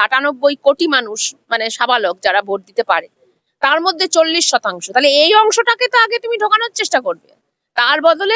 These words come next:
তুমি আটান্ন লক্ষকে নাম বাঁচলে সে আটান্ন লক্ষর মধ্যে প্রায় কেউ আর মুসলমান নেই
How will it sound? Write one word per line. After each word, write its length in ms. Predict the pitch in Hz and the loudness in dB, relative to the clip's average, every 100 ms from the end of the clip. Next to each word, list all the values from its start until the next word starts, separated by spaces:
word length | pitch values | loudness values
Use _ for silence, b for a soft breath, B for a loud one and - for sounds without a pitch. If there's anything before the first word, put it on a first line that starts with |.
| 480 | 0
তুমি 200 | - 349 | 0 0
আটান্ন 380 | 349 269 277 262 277 269 | 0 2 0 -2 -4 -2
লক্ষকে 400 | 262 262 254 247 | -2 -2 -2 -2
নাম 200 | 214 208 214 | -2 -2 0
বাঁচলে 340 | 185 180 254 453 | -2 -2 0 0
সে 100 | 381 | 0
আটান্ন 320 | 320 214 208 220 226 | -4 -4 -6 -8 -10
লক্ষর 300 | 214 - 233 226 | -10 -6 -6 -6
মধ্যে 220 | 240 247 | -10 -8
প্রায় 320 | 233 208 190 190 - | -4 -2 -2 -2 -4
কেউ 200 | 185 208 294 | -4 -2 -2
আর 60 | 240 | -4
মুসলমান 500 | 160 - 156 175 196 | -6 -8 -8 -10 -10
নেই 120 | 160 | -8